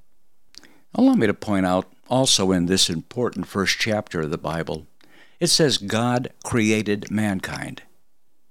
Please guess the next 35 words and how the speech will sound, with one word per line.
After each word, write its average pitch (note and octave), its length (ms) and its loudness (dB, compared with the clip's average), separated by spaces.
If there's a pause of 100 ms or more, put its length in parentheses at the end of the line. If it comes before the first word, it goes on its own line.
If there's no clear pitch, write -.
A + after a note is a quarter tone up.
(600)
Now, A#2 100 2
you A#2 140 4
might D3+ 240 2
think A2+ 140 2
this G2 200 2
is F#2 140 0
sort F#2+ 180 0
of E2+ 80 0
a E2+ 100 0
sticky F#2 420 -2
point, F#2+ 360 -2
but A#2 140 -2
it's G#3 180 2
an F3+ 80 0
important D#3 500 0
one. E2+ 160 -10
Only A3 280 4
God A#2 440 0
can G2 200 0
create. G2+ 640 -2 (800)
As G#2+ 260 2
humans, A2+ 380 4
we D#3+ 180 2
make C3 340 4
things A#2+ 300 -2
from F#2 240 0
other G2 260 -2
things, - 340 -16
but E2 180 -12
we F3+ 160 0
create G2+ 560 -2
nothing. F#2 540 -4 (420)
Only F#3 280 2
God F2 360 -2
creates. C#2 640 -6